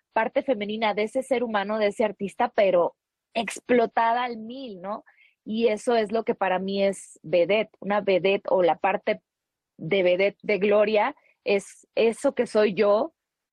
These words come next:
explotado al mil. Entonces, por un lado,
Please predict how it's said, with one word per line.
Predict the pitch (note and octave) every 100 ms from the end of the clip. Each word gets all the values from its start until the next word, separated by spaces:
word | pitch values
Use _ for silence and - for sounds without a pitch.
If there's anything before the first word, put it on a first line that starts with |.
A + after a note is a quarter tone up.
| _
explotado | - G#3+ - - G3 F3+ F3+ F#3+
al | G3
mil. | G3+ B3 A3
Entonces, | - G3 F3+ G#3 G3 G#3+ G#3 - _ _ _ _ _ -
por | A3+ A#3
un | B3 B3+
lado, | B3 B3 B3 B3+ D#4